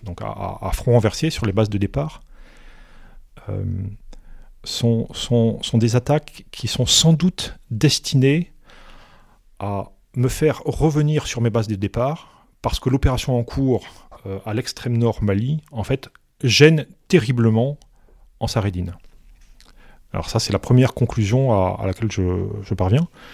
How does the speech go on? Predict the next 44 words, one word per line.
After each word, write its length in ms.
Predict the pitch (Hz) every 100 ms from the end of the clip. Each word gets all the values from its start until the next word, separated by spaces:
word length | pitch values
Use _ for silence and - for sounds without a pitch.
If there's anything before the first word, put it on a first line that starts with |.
| - - - _
Et 60 | -
puis, 400 | - 131 139 - - - -
en 60 | -
fait, 120 | -
la 60 | 104
deuxième 280 | 127 156
conclusion, 540 | - 123 110 98 139 170 - - - - -
c'est 180 | - 101
que, 380 | - 123 131 - -
euh, 460 | 101 95 92 92 101 - _ _ -
sur 340 | - - 117
ces, 460 | - 110 98 95 -
sur 220 | - 117
ces 160 | - 110
deux, 280 | 98 131 117
euh, 220 | 98 92
bases 180 | 107 120
de 80 | 113
départ, 400 | 104 - 143 151
en 40 |
fait, 120 | 135
ces 120 | - 107
deux 100 | 117
bases 220 | 135 120
de 80 | 117
départ 340 | 110 139 -
sont, 380 | - 107 113 -
sont 220 | - -
contrôlées 460 | - 131 - 120 151
par 200 | - 107
un 120 | 101
groupe 260 | 101 131 -
armé 420 | - 113 113 147 - - - - - - - - - - - - -
qui, 260 | - 101 104
euh, 340 | 92 87 101 107 113 - - 247 -
qui 100 | -
a 60 | 113
signé 320 | - 123 127
l'accord 180 | - 113
de 80 |
paix 120 | - 117
et 40 |
de 40 | 101
réconciliation, 580 | 98 - 98 - 147